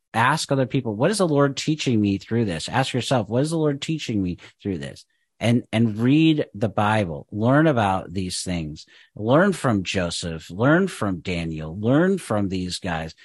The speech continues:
but don't make them your model. They only point ahead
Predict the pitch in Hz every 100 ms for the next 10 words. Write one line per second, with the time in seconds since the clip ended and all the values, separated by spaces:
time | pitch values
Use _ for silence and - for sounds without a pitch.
0 | _ - 113 160 175 156 143 143 113 101
1 | 92 90 101 139 92 71 76 _ _ _
2 | - 85 117 143 151 120 101 - 113 107
3 | 92 - 104 107 87